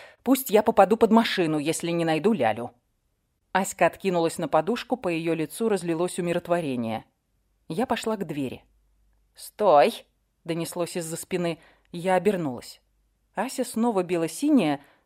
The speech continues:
с мрачно горящими глазами, торжественно произнесла: «Не забудь, ты поклялась».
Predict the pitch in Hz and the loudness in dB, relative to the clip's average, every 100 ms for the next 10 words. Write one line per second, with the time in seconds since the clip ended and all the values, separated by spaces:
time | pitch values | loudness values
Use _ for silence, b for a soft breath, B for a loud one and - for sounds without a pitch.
0 | _ - 165 190 208 185 165 165 185 - | _ -10 -2 -2 -2 -8 -2 0 0 -6
1 | 180 165 156 156 208 247 233 185 165 233 | -6 -2 2 2 4 2 2 0 2 -2
2 | 240 226 220 214 214 208 214 208 160 131 | 0 0 0 0 -2 0 0 0 0 0
3 | B B B B - 175 175 202 196 156 | B B B B -6 -4 2 2 2 0
4 | 233 - - - 202 214 214 311 302 147 | 0 -2 -6 -2 2 0 2 2 4 4
5 | - - | 4 -8